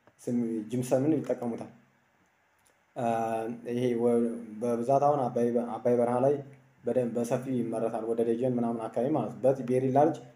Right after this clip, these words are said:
deposits are known to be occurring sedimentary formation of the Red Sea coastal areas። እሺ፣ እ፣ very large deposit የሚገኘው ወዴት አካባቢ ነው ከተባለ occur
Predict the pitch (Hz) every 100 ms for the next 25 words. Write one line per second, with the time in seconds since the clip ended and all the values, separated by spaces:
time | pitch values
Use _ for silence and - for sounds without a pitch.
0 | _ 120 131 143 151 147 120 117 - 117
1 | 123 127 127 131 151 165 127 123 123 175
2 | 196 - - - 117 113 113 120 156 -
3 | - - 113 117 117 143 196 - - _
4 | 110 107 104 101 113 104 - 117 117 139
5 | 175 - - - - 107 104 98 - -
6 | _ _ _ _ _ _ - 117 120 110
7 | 98 - _ _ _ - 110 113 110 107
8 | 135 151 147 147 131 131 143 139 131 135
9 | 131 135 139 123 123 123 131 135 127 131
10 | 127 131 135 156 156 120 117 131